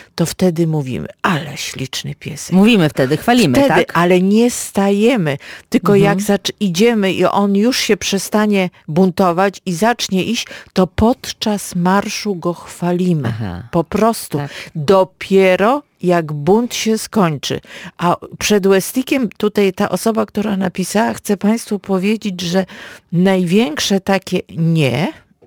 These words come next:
Speaker 1: i ja: „Westik, nie”, to jest półtora roku. <laughs>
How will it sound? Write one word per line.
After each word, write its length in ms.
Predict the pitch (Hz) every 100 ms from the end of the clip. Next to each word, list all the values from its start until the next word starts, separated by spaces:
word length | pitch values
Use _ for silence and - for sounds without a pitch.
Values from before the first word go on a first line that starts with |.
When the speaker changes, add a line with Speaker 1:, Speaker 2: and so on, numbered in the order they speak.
| _ -
Speaker 1:
i 120 | 160
ja: 180 | 160 147
„Westik, 920 | 135 139 - - - - 160 - - - _ _ 294
nie”, 680 | 240 202 180 156 143 226 320 _ _ _ -
to 100 | 185
jest 180 | 170 -
półtora 640 | - 165 - 208 233 214
roku. 420 | 143 - - - - _ -
<laughs> 440 | - - 117 -